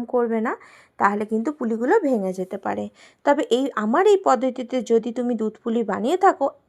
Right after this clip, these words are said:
কথা দিচ্ছি একটাও পুলি পিঠে কিন্তু ভাঙবে না, সমস্ত পিঠেগুলোই গোটা গোটা থাকবে। গ্যাসের ফ্লেমটা হাই রেখে দিয়ে আমি কিন্তু পুলিগুলো দিয়ে দিয়েছিলাম। তবে কিছুটা দেওয়ার পর আবার একটু স্টপ করে দিয়ে দুধটাকে আরও একটু ফুটতে দিয়েছি, আবার এরকম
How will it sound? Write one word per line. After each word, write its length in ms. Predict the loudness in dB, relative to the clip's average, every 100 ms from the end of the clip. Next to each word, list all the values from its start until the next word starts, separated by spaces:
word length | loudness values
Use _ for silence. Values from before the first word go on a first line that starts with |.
| 0
কথা 180 | 2 2
দিচ্ছি 340 | 0 -4 -10 -10 -6 -2
একটাও 300 | -2 0 0 0
পুলি 160 | 0 -4
পিঠে 200 | -2 -4 -4
কিন্তু 240 | -4 -2 -2 -4 _ _ -14
ভাঙবে 480 | 0 2 2 -2 -8
না, 60 | -10 -14 -8
সমস্ত 340 | -4 -4 -4 -8 -8
পিঠেগুলোই 560 | -10 -2 -2 2 2 2
গোটা 200 | 0 0 -4
গোটা 160 | -4 -4 -4
থাকবে। 320 | -12 -10 -12 -12 -20 -20 0
গ্যাসের 260 | 0 0 -4
ফ্লেমটা 320 | -2 -2 0 0
হাই 140 | 2 2
রেখে 200 | -2 -2 -2
দিয়ে 160 | 2 2
আমি 120 | 2 -2
কিন্তু 200 | -2 -2 -4 -4
পুলিগুলো 400 | -4 -2 0 0 0
দিয়ে 160 | -2 -4
দিয়েছিলাম। 440 | -4 -6 -8 -10 -12 -14 -20 0
তবে 160 | 2 2
কিছুটা 280 | 2 2 2 6
দেওয়ার 180 | 4 6
পর 100 | 0 0 -4
আবার 140 | -2 -2
একটু 120 | -4 -10
স্টপ 260 | 0 0 0 -2
করে 140 | -2 0
দিয়ে 120 | 0 0
দুধটাকে 380 | -4 -2 -2 0
আরও 100 | 0 0
একটু 120 | -4 -8
ফুটতে 260 | -8 -4 -2
দিয়েছি, 300 | 0 -2 -4 -8 -8 _ _ 0
আবার 280 | 4 6 6
এরকম 300 | 6 4 0